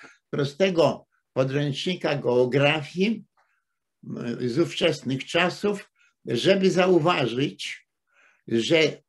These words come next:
z tych trzech mocarstw jedno wprawdzie, e, w istocie przestało istnieć, czyli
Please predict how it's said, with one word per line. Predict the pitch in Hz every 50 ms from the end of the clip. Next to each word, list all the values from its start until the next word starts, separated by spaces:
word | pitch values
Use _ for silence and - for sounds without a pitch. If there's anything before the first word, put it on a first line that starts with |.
| _ _ -
z | - - -
tych | - 208 196 - -
trzech | - - - 202 190 180 -
mocarstw | 160 165 170 180 180 180 - 147 131 117 - - -
jedno | 147 160 160 151 139 139 139 131
wprawdzie, | - - - 143 147 151 139 120 113 139 135 123 113 113 - _ _ _ _ _ _ _ _ _ _ _
e, | 104 104 110 - - 110 110
w | 107
istocie | 131 135 131 - - 165 143 - 156 143
przestało | - - - 151 147 - - 170 160 160 147 139 139
istnieć, | 151 170 175 170 - - - 185 190 190 185 - -
czyli | - 147 147 143 143 131 - -